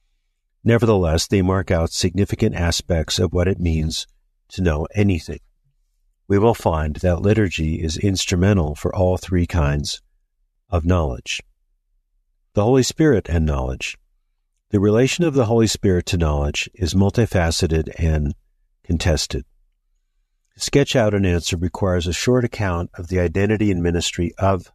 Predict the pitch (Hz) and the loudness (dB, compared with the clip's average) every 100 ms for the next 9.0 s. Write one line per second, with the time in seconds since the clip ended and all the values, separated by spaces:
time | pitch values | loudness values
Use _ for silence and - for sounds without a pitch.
0 | _ - 87 - 87 78 - _ _ _ | _ -8 -6 -2 -2 -2 -8 _ _ _
1 | _ _ _ _ _ _ _ - 107 98 | _ _ _ _ _ _ _ 2 2 2
2 | 117 117 120 147 139 113 82 78 82 - | 2 2 2 4 4 4 2 2 0 -2
3 | 87 110 95 - 98 87 - 85 82 - | 0 2 2 0 -2 0 0 0 0 0
4 | 104 82 73 78 - _ _ _ _ _ | 0 0 -2 -6 -10 _ _ _ _ _
5 | _ _ _ 101 98 95 101 92 82 104 | _ _ _ 0 0 2 2 2 2 2
6 | 92 85 80 90 85 85 82 - 98 90 | 2 2 0 0 0 0 -2 -2 0 2
7 | 90 104 104 82 76 80 80 76 87 80 | 2 2 0 -2 -2 -2 -2 0 0 0
8 | 78 - 80 87 76 73 110 131 82 | -2 -6 -2 0 0 0 2 2 0